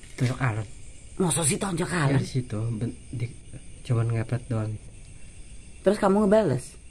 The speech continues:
Speaker 1: Enggak.
Speaker 2: Nggak bales. Dia lagi sakit, jangan di,
Speaker 1: Iya.
Speaker 2: jangan dibales ya, kasihan kan? Kamu kasihan kan sama Alan?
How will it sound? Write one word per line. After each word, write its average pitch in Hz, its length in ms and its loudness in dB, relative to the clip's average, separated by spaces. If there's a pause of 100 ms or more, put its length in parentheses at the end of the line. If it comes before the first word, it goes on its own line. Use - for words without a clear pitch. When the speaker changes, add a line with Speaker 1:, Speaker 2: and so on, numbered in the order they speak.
(560)
Speaker 1:
Enggak. 110 300 -2 (480)
Speaker 2:
Nggak 151 160 8
bales. 131 400 2 (480)
Dia 185 160 8
lagi 196 160 0
sakit, 175 400 -2
jangan 151 240 4
di, 151 80 4 (400)
Speaker 1:
Iya. 117 140 -8 (100)
Speaker 2:
jangan 156 240 6
dibales 175 400 2
ya, 127 160 4
kasihan 165 480 4
kan? 185 160 2 (480)
Kamu 190 160 2
kasihan 185 400 2
kan 147 160 2
sama 165 240 0
Alan? 147 320 -4